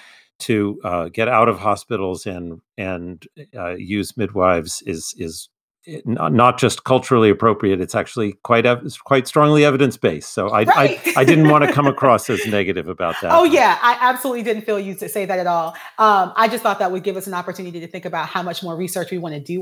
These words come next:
Speaker 2: on that. And, like, just, I think there's just so many more stories that we can uplift around that. Um, that's, uh, that's where I was going from, too. But you're absolutely right. Absolutely right.
Speaker 1: So one more theme, which is, uh, the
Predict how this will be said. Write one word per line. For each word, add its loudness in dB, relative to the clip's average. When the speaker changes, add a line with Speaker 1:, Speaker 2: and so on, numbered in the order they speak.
Speaker 2:
on -4
that. -2
And, -4
like, -6
just, -4
I 2
think -2
there's -2
just -6
so 2
many -4
more -6
stories -2
that -6
we -8
can -10
uplift -6
around -4
that. -2
Um, 4
that's, 2
uh, -2
that's -2
where 0
I 2
was -6
going -10
from, -16
too. -10
But -8
you're -2
absolutely -6
right. -8
Absolutely -6
right. -18
Speaker 1:
So 0
one 4
more 6
theme, 4
which 0
is, -2
uh, 0
the -4